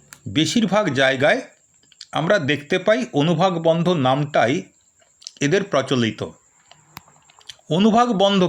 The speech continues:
কি? অনুভাগ বন্ধ অন্য কিছু নয়, কর্মের ফলদানের ক্ষমতাটাকেই বলা হচ্ছে অনুভাগ বন্ধ, বা কর্মের ফলদানের যে গুণ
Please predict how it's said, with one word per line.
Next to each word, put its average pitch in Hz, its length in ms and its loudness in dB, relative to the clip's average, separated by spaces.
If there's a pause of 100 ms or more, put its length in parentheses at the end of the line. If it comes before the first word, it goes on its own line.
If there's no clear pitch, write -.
কি? 87 180 -6 (1000)
অনুভাগ 214 480 2
বন্ধ 214 320 2
অন্য 196 340 2
কিছু 196 320 -2
নয়, 131 260 0 (120)
কর্মের 160 520 2 (120)
ফলদানের 190 680 2
ক্ষমতাটাকেই 180 840 0
বলা 151 280 2
হচ্ছে 156 320 -2
অনুভাগ 120 420 0
বন্ধ, 101 320 -8 (1000)
বা 175 240 2
কর্মের 160 580 0
ফলদানের 180 720 0
যে 180 140 0
গুণ 143 520 0